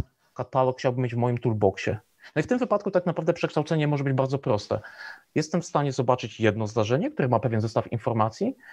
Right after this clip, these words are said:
Ja po, po, nie wiem, po, po roku, po, może po dwóch latach już widzę, że ten zestaw informacji jest niepełny, czyli tak naprawdę ten zestaw trzeba rozszerzyć. Więc mogę stosować najprostszą technikę, czyli tak naprawdę spowodować takie, powiedziałbym,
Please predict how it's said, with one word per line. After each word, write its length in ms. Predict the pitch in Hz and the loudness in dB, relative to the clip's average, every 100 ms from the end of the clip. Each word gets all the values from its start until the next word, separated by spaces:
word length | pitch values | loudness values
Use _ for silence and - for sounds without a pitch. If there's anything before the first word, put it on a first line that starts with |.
| - - - - | -20 -20 -12 -4
Ja 180 | 370 269 | -2 0
po, 140 | 165 | 0
po, 240 | - 127 - | 0 -4 0
nie 100 | 123 | 0
wiem, 120 | 101 | 0
po, 100 | 104 - | -4 -6
po 100 | 117 | 0
roku, 240 | 175 - | 0 0
po, 160 | - 107 | -4 -2
może 220 | 110 104 | 0 0
po 140 | 90 110 | 0 -2
dwóch 200 | 156 185 | 0 0
latach 220 | 165 151 | 0 0
już 120 | 131 | -2
widzę, 160 | 156 151 | 0 0
że 120 | 143 | 0
ten 100 | 147 | -2
zestaw 220 | 143 143 | 0 0
informacji 360 | 143 143 139 135 | 0 0 0 -2
jest 100 | 143 | -2
niepełny, 440 | 135 104 98 110 | 0 2 2 -2
czyli 160 | - 269 | -4 -4
tak 100 | - | 0
naprawdę 180 | 185 | 0
ten 120 | 170 147 | 2 0
zestaw 280 | 160 147 | 0 -4
trzeba 160 | - 135 | 0 2
rozszerzyć. 720 | 127 - - 104 92 - - _ _ - - 226 | 2 0 0 0 0 -6 -16 _ _ -18 -8 -6
Więc 140 | - | -2
mogę 260 | 240 190 165 143 | 0 0 -4 -10
stosować 480 | - - 160 165 160 | -8 -2 0 0 0
najprostszą 480 | 160 156 170 - 143 | -2 0 0 0 -2
technikę, 420 | 139 - 113 139 | -2 0 0 2
czyli 380 | 262 - _ _ | 0 -2 _ _
tak 140 | 190 | -2
naprawdę 320 | 185 165 156 156 | 0 0 -2 -4
spowodować 720 | - 135 135 147 135 135 - - - | -2 -2 0 2 2 0 -8 -10 -6
takie, 280 | 131 135 131 - - | 0 0 0 -8 -6
powiedziałbym, 380 | 131 131 127 | 0 2 0